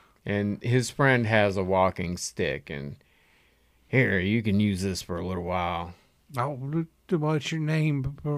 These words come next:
Speaker 2: p-, friend, and I'll make sure I get it back to you.
Speaker 1: My name's Preston.
Speaker 2: Preston, I'm Yocker.
Speaker 1: Uh, nice
Speaker 2: J A K E R, Yocker.
Speaker 1: Nice to meet you, Jaker.
Speaker 2: God damn it, thank you very much for the cane. Let's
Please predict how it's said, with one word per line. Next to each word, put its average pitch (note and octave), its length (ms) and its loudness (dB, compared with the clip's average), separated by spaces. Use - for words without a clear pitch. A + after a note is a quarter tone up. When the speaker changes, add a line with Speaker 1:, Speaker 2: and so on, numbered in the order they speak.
Speaker 2:
p-, C#3 80 -4
friend, D#3 460 2
and C3 160 2
I'll C3+ 80 2
make C#3 180 0
sure D3 200 -2
I C#3 80 2
get C3+ 200 2
it D#3 120 -2
back C#3 300 -2
to C3 120 -4
you. B2 220 -6
Speaker 1:
My A#2+ 180 2
name's A#2+ 360 2
Preston. E2+ 720 0
Speaker 2:
Preston, D#3+ 600 2
I'm D3 260 0
Yocker. B2 560 -2
Speaker 1:
Uh, - 40 -10
nice D2 100 -8
Speaker 2:
J C#3+ 220 6
A C3+ 60 4
K C#3+ 280 2
E D#3+ 300 0
R, B2 300 2
Yocker. A2+ 640 0
Speaker 1:
Nice G#2+ 360 -2
to B2+ 80 -2
meet B2 300 2
you, G#2 100 -2
Jaker. F#2+ 520 0
Speaker 2:
God - 160 0
damn F3+ 300 -6
it, E3 100 -10
thank D#3+ 280 2
you E3 60 6
very E3 240 4
much E3 300 4
for E3 160 0
the C#3 160 -4
cane. C3+ 340 0
Let's B2 140 0